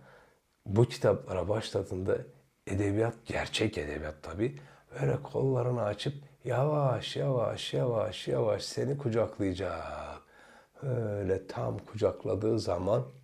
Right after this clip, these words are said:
ki o zaman artık senin okuma alışkanlığını kazandığın zamandır, bir daha asla seni bırakmayacak. Tabii asla bırakmaz seni.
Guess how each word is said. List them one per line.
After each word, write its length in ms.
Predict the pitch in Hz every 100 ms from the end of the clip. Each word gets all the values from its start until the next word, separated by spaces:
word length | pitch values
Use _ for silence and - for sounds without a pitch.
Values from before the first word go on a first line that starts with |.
| _
ki 400 | - - - - -
o 120 | 117
zaman 360 | 104 98 98 95
artık 300 | - 92 -
senin 260 | - 95 95
okuma 420 | - - - 101
alışkanlığını 680 | 95 90 - 95 92 90 92
kazandığın 520 | - 104 104 101 95
zamandır, 540 | 90 92 90 92 113 - - - _
bir 120 | - 76
daha 160 | -
asla 380 | - - - -
seni 300 | - - - -
bırakmayacak. 680 | - - - - - - - _ _ _ - _ -
Tabii 440 | - - - - - _ _ _ -
asla 440 | 87 - - 90
bırakmaz 420 | - - - - -
seni. 240 | - -